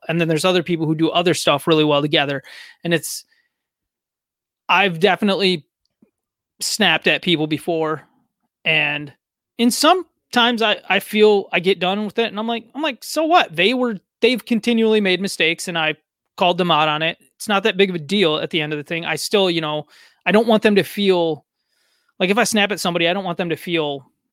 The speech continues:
anxiety coming into work the next day or whatever. So I'll definitely try to make peace if I feel like things went out of hand. But there's also a lot of people who, if you're working in a certain environment, you're just used to treating each other a certain way to get the job done.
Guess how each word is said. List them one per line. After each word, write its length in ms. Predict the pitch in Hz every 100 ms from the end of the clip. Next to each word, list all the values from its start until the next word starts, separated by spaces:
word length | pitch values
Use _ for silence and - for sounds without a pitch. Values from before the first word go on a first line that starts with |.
| -
anxiety 480 | 175 165 170 170 160
coming 240 | 185 175
into 120 | 160
work 300 | 147 180 185
the 100 | -
next 220 | 214 208
day 120 | - 226
or 80 |
whatever. 320 | 233 226 233 226
So 140 | 180
I'll 60 | 160
definitely 280 | 175 165 160
try 140 | 165
to 80 | 151
make 220 | 147 -
peace 340 | - 202 220 -
if 160 | 170
I 100 | 165
feel 200 | 143 170
like 180 | 160 151
things 260 | 175 160 151
went 280 | 156 156 - _ -
out 160 | 175
of 80 | 165
hand. 340 | 160 175 226 220 - - -
But 100 | 220
there's 160 | 247 214
also 260 | 247 254 196
a 60 |
lot 180 | 180 175
of 60 | 170
people 300 | 190 175 156
who, 260 | 180 175 - - _ _ _ _ _ _ _ _ _ _ -
if 180 | -
you're 100 | 233
working 300 | 208 269 285
in 100 | 247
a 60 | 185
certain 240 | - 208
environment, 540 | 160 156 220 254 151 175
you're 120 | 180
just 200 | 202 -
used 360 | 175 214 208 -
to 100 | 185
treating 380 | - 226 233
each 180 | 202 170
other 440 | 190 180 175 170 147 _ _ _ _ _ _ _ _ _ _
a 60 | 190
certain 440 | - - 226 208 190
way 440 | 185 170 170 165 _ _
to 100 | -
get 180 | 175 175
the 80 | 165
job 300 | 156 156 147
done. 400 | 208 220 220